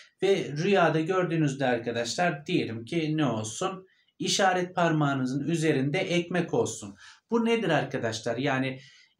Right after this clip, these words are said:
iş konusunda yaptığınız hataları dikkat eden bir rüyadır. Diyor ki iş konusunda bazı yanlışlarım var, bunlara dikkat et, bunları düzelt diyor.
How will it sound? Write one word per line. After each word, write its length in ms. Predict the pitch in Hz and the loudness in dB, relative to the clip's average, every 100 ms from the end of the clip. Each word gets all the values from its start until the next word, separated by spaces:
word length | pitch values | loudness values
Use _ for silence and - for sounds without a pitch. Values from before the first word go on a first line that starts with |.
| _ | _
iş 300 | 214 240 - | 0 2 0
konusunda 520 | - 202 175 170 185 | -2 -2 -2 -4 -4
yaptığınız 640 | 185 175 165 - 180 190 185 | 0 0 0 0 -2 0 -2
hataları 840 | 160 160 156 151 151 160 165 - | -4 -2 2 2 4 2 0 -4
dikkat 420 | - 147 170 156 | -14 -4 -2 -2
eden 320 | 139 143 143 131 | -2 0 0 -2
bir 260 | 131 117 | -4 -4
rüyadır. 600 | 123 123 120 113 117 117 | -2 0 0 -2 -6 -8
Diyor 380 | - 247 156 113 | 2 4 4 0
ki 200 | - - | -4 -2
iş 160 | 226 - | -2 0
konusunda 580 | 196 156 - 143 143 147 | 0 0 0 -2 -2 0
bazı 320 | 196 170 147 | 0 2 0
yanlışlarım 760 | 160 190 185 175 - 165 160 | -2 -2 -4 -4 -2 -2 0
var, 240 | 180 208 170 | 0 -2 -4
bunlara 440 | 185 180 170 175 | -6 -2 -2 -2
dikkat 340 | 165 165 160 123 | -4 -2 -2 -2
et, 200 | 117 - | -4 -2
bunları 420 | 180 156 175 160 | 0 2 2 -2
düzelt 480 | 147 165 151 - - | -2 0 0 -2 -14
diyor. 300 | - - - | -18 -14 -14